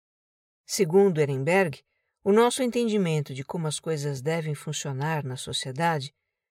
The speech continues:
pressupõe que nós devemos nos aperfeiçoar continuamente, ser super capazes e eficientes para termos sucesso.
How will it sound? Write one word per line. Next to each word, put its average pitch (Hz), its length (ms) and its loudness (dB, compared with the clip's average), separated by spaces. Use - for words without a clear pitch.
pressupõe 226 580 6
que 208 140 0
nós 208 180 2
devemos 180 600 0
nos 180 200 -2
aperfeiçoar 175 840 -4
continuamente, 151 840 -4
ser 269 220 2
super 247 420 0
capazes 165 760 -2
e 165 120 -8
eficientes - 840 -6
para 175 140 -8
termos 139 440 -8
sucesso. - 720 -10